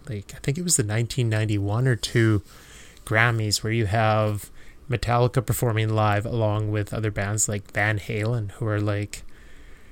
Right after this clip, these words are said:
kinda more of your traditional, just, like I said, bubblegum rock bands, like, T V friendly and just di-, like,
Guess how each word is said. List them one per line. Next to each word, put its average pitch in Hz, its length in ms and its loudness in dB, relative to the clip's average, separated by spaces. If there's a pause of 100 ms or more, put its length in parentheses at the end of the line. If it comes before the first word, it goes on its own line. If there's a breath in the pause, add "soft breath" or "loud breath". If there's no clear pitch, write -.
(160 loud breath)
kinda 110 480 0
more 110 340 0
of 104 120 -2
your 110 160 0
traditional, 113 720 2
just, 104 440 0
like 120 220 -4
I 104 60 0
said, 104 340 0
bubblegum 101 580 0
rock 101 460 -6
bands, 104 500 -2
like, 110 240 -6
T - 160 0
V 110 160 0
friendly 104 640 -2
and 104 140 -6
just 107 240 -2 (220)
di-, 113 120 0 (380)
like, 113 240 -6